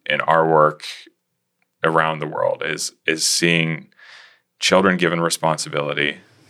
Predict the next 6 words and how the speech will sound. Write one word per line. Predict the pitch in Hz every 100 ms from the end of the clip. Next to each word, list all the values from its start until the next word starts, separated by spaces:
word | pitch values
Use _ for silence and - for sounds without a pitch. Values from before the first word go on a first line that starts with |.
| _ _
children | - 92 92 90 82
given | 82 82 82 78 78 76 _ - - - - - - _ -
the | 85
opportunity | 82 76 82 - 85 82 80 80
to, | 76
like, | 76 73 -